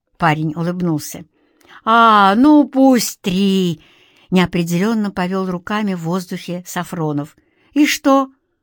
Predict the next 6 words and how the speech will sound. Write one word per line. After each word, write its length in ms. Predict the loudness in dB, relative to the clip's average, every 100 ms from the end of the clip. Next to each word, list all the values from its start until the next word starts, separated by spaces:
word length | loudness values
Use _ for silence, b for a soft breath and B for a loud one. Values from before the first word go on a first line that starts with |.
| _ _ _
Городок-то 680 | -2 0 2 0 -2 -4 0
никудышный, 1000 | 2 2 2 2 0 -2 -6 -8 -8 -12 _ _ -4
умирающий. 1120 | 2 4 4 4 2 0 -4 -6 -8 -12 -14 _ _ _ b b b b
Весь 320 | 2 2 4
народ 360 | 2 4 4 0
ездит 540 | 0 0 0 -4 -6